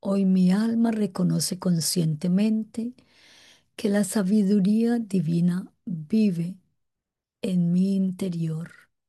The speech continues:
Hoy mi alma reconoce conscientemente que la sabiduría divina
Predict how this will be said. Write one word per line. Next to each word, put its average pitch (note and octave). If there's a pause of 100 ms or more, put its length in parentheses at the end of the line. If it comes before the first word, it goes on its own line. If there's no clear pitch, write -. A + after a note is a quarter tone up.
(4000)
Hoy G3+
mi F#3
alma G#3
reconoce F3+
conscientemente F3
que G3
la F3
sabiduría E3+
divina G3+